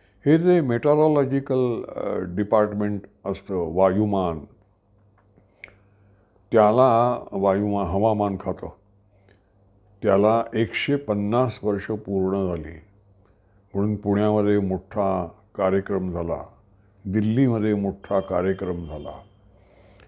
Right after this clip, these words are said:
आणि मोदींनी ती जी हवेतली सलगी, मोदींनी सांगितलं की आपल्याला पुष्कळ शेतकऱ्यांना, आत्ता मोदींचा जो काश्मीरचा दौरा झाला, तो हवामान खात्याशी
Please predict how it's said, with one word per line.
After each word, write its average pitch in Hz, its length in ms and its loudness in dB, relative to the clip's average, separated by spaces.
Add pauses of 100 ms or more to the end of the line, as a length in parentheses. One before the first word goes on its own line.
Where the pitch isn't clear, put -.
(160)
आणि 101 180 0
मोदींनी 110 600 2
ती 160 340 0
जी 139 400 2
हवेतली 156 540 6
सलगी, 87 480 -6 (1200)
मोदींनी 139 560 4
सांगितलं 123 460 0
की 160 540 -2 (720)
आपल्याला 160 540 4
पुष्कळ 175 600 2
शेतकऱ्यांना, 131 1040 2 (920)
आत्ता 113 220 0
मोदींचा 131 540 4
जो 135 120 4
काश्मीरचा 143 720 4
दौरा 123 340 4
झाला, 110 320 4
तो 131 140 2
हवामान 139 400 4
खात्याशी 147 460 -2